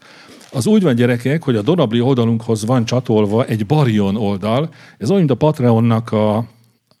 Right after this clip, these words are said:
hogy csatolva van hozzá egy PayPal fiók, és minden támogatás erre a pénzkezelő oldalra érkezik végül is. Hiszen ezek a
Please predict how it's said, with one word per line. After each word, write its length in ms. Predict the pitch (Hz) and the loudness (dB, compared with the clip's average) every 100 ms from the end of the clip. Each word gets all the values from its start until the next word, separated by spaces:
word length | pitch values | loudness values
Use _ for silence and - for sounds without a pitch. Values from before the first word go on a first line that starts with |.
| _ | _
hogy 160 | - 110 | -8 -4
csatolva 460 | 117 117 107 101 113 101 | -4 -2 -2 -2 -4 -4
van 160 | 107 | -2
hozzá 320 | 98 104 98 98 | -2 -4 -4 -6
egy 160 | 95 | -8
PayPal 440 | - 101 92 87 85 | -4 -4 -4 -6 -8
fiók, 560 | - 90 101 160 - - _ _ _ _ _ _ - | -8 -6 -4 -4 -8 -20 _ _ _ _ _ _ -4
és 380 | 120 113 117 | -2 0 -2
minden 460 | 143 160 123 117 120 | 0 2 2 2 0
támogatás 920 | 120 110 92 101 - 117 117 - - - _ - | -2 -4 -4 -4 -2 -2 -2 -6 -14 -20 _ -4
erre 320 | 117 117 104 | -2 0 0
a 40 | |
pénzkezelő 840 | 104 113 113 104 - 107 98 90 90 | -2 0 0 -2 -4 -4 -2 -4 -4
oldalra 560 | 90 85 85 82 82 - - - - | -4 -6 -8 -10 -12 -14 -14 -14 -12
érkezik 460 | 90 82 78 82 80 | -12 -12 -12 -12 -12
végül 260 | 76 - | -14 -14
is. 220 | - - - _ - | -14 -14 -16 _ -12
Hiszen 280 | - 165 95 | -4 -4 -2
ezek 280 | 117 123 113 | -2 -2 -2
a 200 | 104 | -4